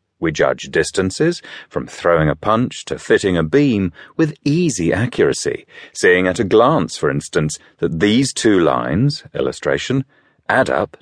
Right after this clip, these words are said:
to this one, illustration. What's odd is that we are much less accurate at estimating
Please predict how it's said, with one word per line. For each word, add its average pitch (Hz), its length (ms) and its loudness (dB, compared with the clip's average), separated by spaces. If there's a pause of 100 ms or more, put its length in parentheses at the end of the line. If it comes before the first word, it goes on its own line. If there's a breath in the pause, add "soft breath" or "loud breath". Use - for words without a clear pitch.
to - 140 2
this 214 280 2
one, - 280 -4 (240)
illustration. 73 680 -6 (680)
What's - 260 0 (120)
odd 185 460 -4 (600)
is 135 100 0
that - 140 2
we 185 140 2
are 185 220 2 (300 loud breath)
much 208 340 -2
less 196 420 0
accurate - 580 -4 (240 loud breath)
at 170 140 2
estimating 107 840 0